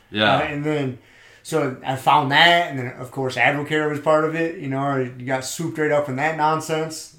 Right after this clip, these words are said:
Speaker 2: But, yeah.
Speaker 1: Oh, yeah.
Speaker 2: So I experienced all that shit, man.
Speaker 1: Yeah.
Speaker 2: And it, it was 'cause it filled that role. You know, I lost my tribe, and then I discovered it there before a good jiu-jitsu community was built here.
Speaker 1: Yeah.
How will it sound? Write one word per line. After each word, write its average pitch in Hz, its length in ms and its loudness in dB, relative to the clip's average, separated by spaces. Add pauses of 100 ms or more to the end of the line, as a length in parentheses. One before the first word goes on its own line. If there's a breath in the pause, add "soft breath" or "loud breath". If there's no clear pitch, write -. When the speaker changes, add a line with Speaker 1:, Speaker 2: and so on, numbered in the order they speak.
(120)
Speaker 2:
But, 127 320 -10
yeah. 131 320 -6 (300)
Speaker 1:
Oh, 101 100 -6
yeah. 147 140 2
Speaker 2:
So 135 60 2
I 139 200 2
experienced 147 480 -8
all 147 160 -2
that 123 160 -6
shit, 120 260 -10
man. 120 300 -12 (200)
Speaker 1:
Yeah. 113 420 -2 (600 loud breath)
Speaker 2:
And 165 160 0
it, 170 180 0
it 156 440 -4
was 160 320 6
'cause 131 160 -6
it 123 100 -6
filled 143 220 -4
that 135 160 -2
role. 147 340 -4 (160)
You 131 100 -10
know, 131 100 2
I 127 60 4
lost 135 340 0
my 131 100 -4
tribe, 139 380 2
and 127 100 -4
then 123 60 -4
I 123 60 -4
discovered 123 400 -6
it 120 100 -8
there 139 200 -4
before 120 520 -8 (180)
a 127 260 -12
good 127 220 -4
jiu-jitsu 135 360 -8
community 117 380 -10
was 113 140 -16
built 117 260 -12
here. 117 300 -14 (220)
Speaker 1:
Yeah. 151 400 0